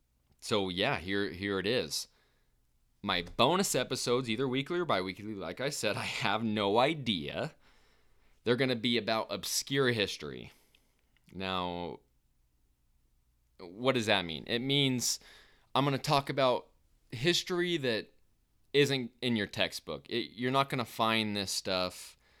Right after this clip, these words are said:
um, in the mainstream media. You're not gonna find this stuff, uh, like I said, in your high school textbook, in your middle school textbook. You're just not gonna find it.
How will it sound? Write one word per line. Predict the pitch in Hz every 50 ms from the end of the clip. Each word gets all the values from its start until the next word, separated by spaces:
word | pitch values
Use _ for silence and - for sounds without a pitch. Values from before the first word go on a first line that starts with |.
| _ _ _ _ _ _ _
um, | - 87 92 92 90 87 87 87 85 82 82 82 80 80 - _ _ _ _ _ -
in | 104 101
the | 98 92
mainstream | 92 95 95 95 95 95 95 92 90 85 - - - - - 95 92 95 92 92 90 87 87 87 87 87
media. | 95 98 101 101 95 101 95 95 95 95
You're | 95 92 92
not | 92 92 -
gonna | - 95 92 90
find | - - 95 95 95 95 95 92
this | 92 92 92
stuff, | - - - - 95 90 90 87 87 - - - - - _ _ _ _ _ _ _ _ _ _ _ -
uh, | 85 90 90 87 85 82 85
like | 107 123 127 135
I | 117
said, | 113 - - 110 85 73 - - _
in | 113 117
your | 117 113 110 107 104
high | 98 113 117
school | 113 - - - 113 110
textbook, | - - 135 123 117 - - - - 113 107 -
in | 110 101
your | 98 98
middle | 107 107 110
school | 104 - - 95 85
textbook. | - - 120 113 - - - 110 107 - -
You're | 110 120
just | 127 151 147 -
not | 156 135 135
gonna | 139 113
find | - - 131 131 120 95
it. | 78 64 -